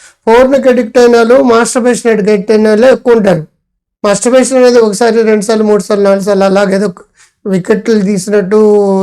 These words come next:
ఆ, క్రికెట్లో రన్నులు తీసినట్టు చేసుకుంటూ పోతే అసలు సెక్స్ వదిలేసి,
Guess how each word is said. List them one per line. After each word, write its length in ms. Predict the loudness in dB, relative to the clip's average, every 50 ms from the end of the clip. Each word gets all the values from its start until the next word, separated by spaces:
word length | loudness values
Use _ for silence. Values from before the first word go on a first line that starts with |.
| -4 -4 -6 -10 -18 -12 -6 -4
ఆ, 240 | -2 -2 -2 -2 -6 -10 _ _ _ _ _ -6
క్రికెట్లో 500 | -6 -6 -2 -2 -4 -2 0 0 0 0
రన్నులు 500 | 2 2 0 2 2 2 2 0 0 0
తీసినట్టు 800 | -2 -4 -4 -4 -2 -2 -2 -2 -2 -2 -2 0 -2 -2 -4 -2 -2
చేసుకుంటూ 440 | -2 -2 -2 -4 -6 -4 -4 -2 -4
పోతే 600 | -4 -4 -4 -4 -2 0 0 2 2 0 -2 -4 -6 _ _ _ _ _ _ _ _ -4
అసలు 240 | -4 -2 -2 -4 -2
సెక్స్ 320 | -2 -2 -2 -2 -4 -4
వదిలేసి, 760 | -2 -2 0 2 2 0 0 0 -2 -2 0 -2 -2 -4 -6